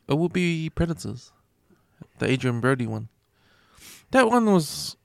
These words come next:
interesting because we're in a different planet,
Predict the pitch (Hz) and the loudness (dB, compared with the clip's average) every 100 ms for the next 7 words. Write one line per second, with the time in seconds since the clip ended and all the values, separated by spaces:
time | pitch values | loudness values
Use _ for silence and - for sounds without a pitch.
0 | _ _ - 196 170 127 120 117 127 147 | _ _ -6 -4 -2 -2 -4 -4 2 4
1 | 139 123 120 95 151 165 147 160 143 123 | 4 2 -4 -2 0 0 0 -2 -2 0
2 | 160 131 | 0 0